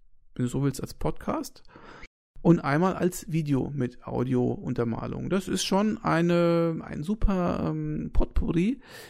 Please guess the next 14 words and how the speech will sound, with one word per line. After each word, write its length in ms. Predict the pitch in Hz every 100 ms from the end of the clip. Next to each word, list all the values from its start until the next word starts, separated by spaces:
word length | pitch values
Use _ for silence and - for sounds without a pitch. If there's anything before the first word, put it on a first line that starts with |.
| - - -
Einziger 500 | - 185 - 170 165
Haken 340 | 147 - 208
ist, 360 | 120 226 - -
äh, 180 | 170 160
das 240 | 143 - -
komplette 480 | 143 135 160 - 185
Paket 380 | 151 - 165 -
kriegst 220 | 139 -
du 40 |
halt 160 | 165 -
auch 160 | - -
nur 240 | 143 139
als 200 | 139 -
Premium-User. 880 | - - 110 120 110 - 170 135